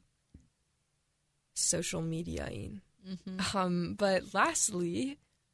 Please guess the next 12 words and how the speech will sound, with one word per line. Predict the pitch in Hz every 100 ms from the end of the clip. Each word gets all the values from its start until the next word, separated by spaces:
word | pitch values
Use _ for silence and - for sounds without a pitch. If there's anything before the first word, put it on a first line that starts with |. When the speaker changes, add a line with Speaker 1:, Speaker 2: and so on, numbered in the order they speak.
| _
Speaker 1:
the | 214
world's | 202 226 285 294 226 - -
largest | 190 190 226 277 311 -
active | 196 208 - 233
volcano | 208 202 202 190 190 185
in | 180 180
Mauna | 180 175 175 175
Loa | 170 175 185 175 175
on | 180 175
Hawaii's | 170 185 180 185 180 175
Big | - 170 170
Island | 165 185 247 294